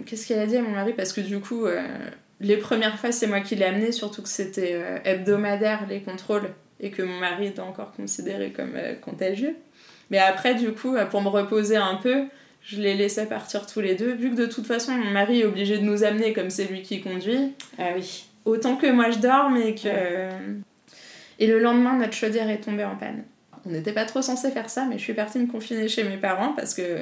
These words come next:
Speaker 1: j'allais pas rester avec un bébé de une semaine dans un endroit qui n'a pas d'eau chaude et pas de chauffage.
Speaker 2: Ah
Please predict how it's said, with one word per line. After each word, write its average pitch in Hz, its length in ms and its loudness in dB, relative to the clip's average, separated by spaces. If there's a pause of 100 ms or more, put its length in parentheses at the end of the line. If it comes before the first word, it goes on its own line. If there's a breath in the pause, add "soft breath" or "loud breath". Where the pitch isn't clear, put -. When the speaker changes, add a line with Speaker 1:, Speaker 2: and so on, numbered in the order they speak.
(500 loud breath)
Speaker 1:
j'allais 190 240 -4
pas 285 160 2
rester 285 260 0
avec 262 300 0
un 226 100 -2
bébé 220 280 0
de 240 120 2
une 220 220 0
semaine 220 500 2
dans 214 240 0
un 202 160 0
endroit 208 240 0
qui 285 160 -6
n'a 226 140 -2
pas 254 160 0
d'eau 240 140 0
chaude 277 200 -2
et 269 80 0
pas 254 120 -2
de 208 40 -8
chauffage. 202 460 -4
Speaker 2:
Ah 160 60 -2